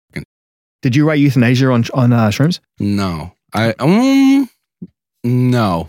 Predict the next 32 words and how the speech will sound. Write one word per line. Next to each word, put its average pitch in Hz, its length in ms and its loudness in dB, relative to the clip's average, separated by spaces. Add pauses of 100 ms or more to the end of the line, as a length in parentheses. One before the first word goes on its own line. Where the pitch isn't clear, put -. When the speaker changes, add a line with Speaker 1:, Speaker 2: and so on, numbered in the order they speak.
(100)
Speaker 2:
So - 160 -2
where 135 120 2
did 131 80 0
that 110 140 -2
one 113 120 0
come 104 160 -4
from? 92 200 -4
And 87 100 -4
where 98 160 0
were 92 100 -2
you 92 160 -4
when 95 100 -4
you 92 80 -4
wrote 90 160 -4
that? - 280 -12
Speaker 1:
That 98 320 -6
was 98 380 -6
in 90 680 -6 (140)
a 92 220 -6
hotel 82 680 -8
room 67 540 -12 (140)
in 80 500 -12 (720)
twenty 90 920 -18
twenty. 87 480 -20 (340)
I 123 60 -10
think 185 200 -2
it 131 100 -10
says - 200 -14
on 78 160 -14
the 76 60 -16
voice - 340 -16
note, - 180 -20